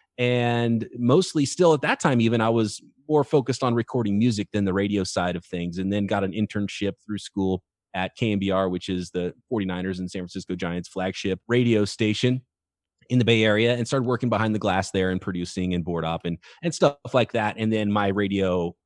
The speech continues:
career sort of started growing from there, but it wasn't really the first thing. And even when I got into college, I changed majors and still was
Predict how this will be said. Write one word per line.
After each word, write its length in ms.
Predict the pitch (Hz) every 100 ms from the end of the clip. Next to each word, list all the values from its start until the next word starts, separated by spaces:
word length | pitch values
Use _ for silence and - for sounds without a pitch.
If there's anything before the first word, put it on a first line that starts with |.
| -
career 240 | 165 127
sort 240 | - 139
of 140 | 107 90
started 320 | - 123 95
growing 320 | 117 110 101
from 180 | 90 98
there, 160 | 95 87
but 180 | 92
it 80 | 127
wasn't 300 | 139 139 127
really 380 | 120 120 107 101 _ _
the 60 | -
first 280 | - 113 -
thing. 180 | 113
And 80 | 101
even 160 | 151 165
when 100 | 117
I 60 |
got 140 | 107 123
into 140 | 104
college, 460 | - 123 156 110 107
I 120 | 107
changed 480 | - 135 135 123 107
majors 520 | 123 151 135 123 113
and 140 | 123
still 240 | 120 185 196
was 260 | 123 -